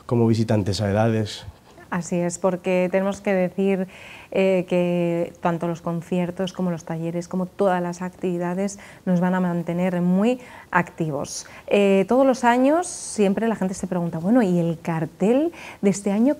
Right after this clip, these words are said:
Speaker 2: cómo será?". Lo acabamos de ver ahora, eh, en una ráfaga. Eh, ya sabéis que cada año se va ideando un cartel diferente y en este caso, pues, es un cartel con unos colores muy llamativos. Aquí lo tenemos.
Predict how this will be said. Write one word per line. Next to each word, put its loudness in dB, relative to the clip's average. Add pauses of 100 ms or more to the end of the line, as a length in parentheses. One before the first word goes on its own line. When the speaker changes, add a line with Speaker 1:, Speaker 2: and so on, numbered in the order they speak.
Speaker 2:
cómo 0
será?". -2
Lo -2
acabamos -2
de 0
ver 0
ahora, -2
eh, -6 (280)
en 4
una 4
ráfaga. 0 (380)
Eh, -4
ya -2
sabéis -4
que 0
cada 0
año -2
se -6
va -6
ideando -4 (300)
un 0
cartel -2
diferente -2
y -4
en -2
este -4
caso, -4 (260)
pues, -6
es -4
un 0
cartel -4
con -4
unos -6
colores -4 (160)
muy 6
llamativos. -4 (500)
Aquí 0
lo 4
tenemos. -6